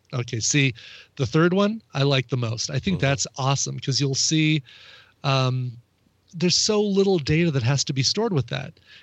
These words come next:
Speaker 1: It's just basically, uh, character three used, uh,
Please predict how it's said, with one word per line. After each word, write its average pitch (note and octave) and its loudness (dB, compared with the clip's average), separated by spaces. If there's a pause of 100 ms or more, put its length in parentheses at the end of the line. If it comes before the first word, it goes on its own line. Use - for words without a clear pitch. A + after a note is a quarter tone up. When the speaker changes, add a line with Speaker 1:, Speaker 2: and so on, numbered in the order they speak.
(100)
Speaker 1:
It's D3+ 2
just - 0
basically, C#3+ 4 (760)
uh, B2+ 0 (200)
character C#3+ 0
three F#3+ 0
used, C3+ 2 (340)
uh, D3 -6